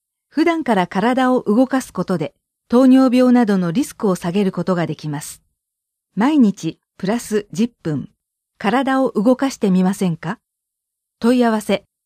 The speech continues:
健康づくり課健康づくり推進係、新宿五の十八の十四、新宿北西ビル四階。電話、五二七三三零四七。ファックス、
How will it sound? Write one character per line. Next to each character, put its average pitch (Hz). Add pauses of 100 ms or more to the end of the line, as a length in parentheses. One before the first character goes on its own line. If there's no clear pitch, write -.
健 302
康 320
づ 277
く -
り 285
課 285
健 294
康 302
づ 285
く 233
り 180
推 220
進 226
係、 190 (260)
新 277
宿 294
五 277
の 277
十 214
八 202
の 165
十 175
四、 165 (180)
新 294
宿 269
北 -
西 294
ビ 262
ル 180
四 185
階。 160 (480)
電 185
話、 170 (340)
五 233
二 294
七 185
三 185
三 247
零 240
四 196
七。 185 (340)
フ -
ァ 202
ッ -
ク -
ス、 -